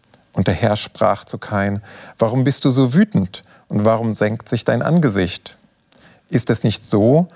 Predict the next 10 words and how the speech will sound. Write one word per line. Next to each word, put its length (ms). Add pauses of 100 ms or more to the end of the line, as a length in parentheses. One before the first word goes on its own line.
(220)
wenn 220
du 100
Gutes 460
tust, 540
so 140
darfst 380
du 80
dein 300
Haupt 260
erheben? 540